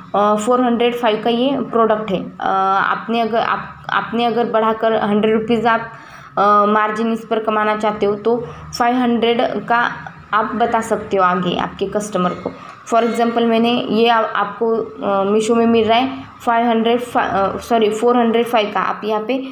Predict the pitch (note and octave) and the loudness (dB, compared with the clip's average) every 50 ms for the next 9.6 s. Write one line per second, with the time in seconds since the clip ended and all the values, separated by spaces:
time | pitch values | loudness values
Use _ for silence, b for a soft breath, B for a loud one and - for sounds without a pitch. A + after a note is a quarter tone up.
0 | B B B B B B - - A#3+ A3+ A#3 A#3 A#3 A3 A3+ A#3+ A#3 - A#3+ G#3+ | B B B B B B -4 0 0 2 2 2 0 0 0 0 0 0 0 2
1 | G#3+ G3+ F#3+ G3+ G3 F#3+ G3+ F#3+ F#3+ - G3 G3+ G#3+ G#3+ A3 A3 C4 C4+ A#3 A3 | 2 2 0 0 0 -2 -2 -4 -2 -2 0 2 2 2 2 2 2 2 2 2
2 | A3 G#3 G#3+ G#3+ G#3+ G#3+ G#3+ A3 G#3 G#3+ A3 G#3 G#3+ A3+ C#4 C#4+ C4 A3 G3+ F#3+ | 2 2 2 2 2 2 2 2 2 2 0 0 2 0 0 2 2 0 0 0
3 | G3+ A#3+ B3+ A#3+ - - - G3+ - A3+ A3 G#3 - G3+ F#3 - - F#3 F3+ F3+ | -2 -2 -2 -2 -4 -8 -12 -4 0 0 0 0 0 -2 -4 -2 -2 -2 -2 -2
4 | F3+ B B B B B B B B - G#3 G#3 G#3 G#3 G#3+ G#3+ G#3 G#3 G#3 - | -6 B B B B B B B B 0 2 4 4 4 4 4 2 0 -2 -4
5 | - - - - - - F3+ A3 A3+ A#3+ B3 B3 - C4+ C#4 C#4+ C#4 C4+ C4 C4 | -8 -8 -12 -14 -8 -2 0 2 4 4 4 4 4 4 4 4 4 2 0 0
6 | A3 A3 A3+ A3 A3 A3 - B3+ B3 B3+ B3 - - - G#3 - - A#3+ A#3+ A#3+ | 0 0 2 0 0 0 2 2 2 2 2 0 -2 -4 -4 -4 -4 -4 -4 -2
7 | A#3+ A3+ A#3 - - A3+ A3+ A3+ A3 A3 A#3+ A#3 A3+ - A#3+ A3+ G3+ G#3 - B3+ | -2 -4 -4 -2 -2 0 0 0 0 0 -2 -4 -2 0 0 0 0 0 2 2
8 | B3+ B3+ B3+ - - - A#3 A#3 A#3+ - A3+ A3+ A3 A3 A3 - G#3 G#3 G#3+ G#3 | 2 2 0 -2 -2 0 0 0 0 0 2 2 2 2 2 0 0 0 0 0
9 | G#3+ A3 G#3 G#3 A3 G#3+ G#3+ - G#3+ G#3+ A3 A3+ | 2 0 0 2 0 -2 0 0 0 2 2 2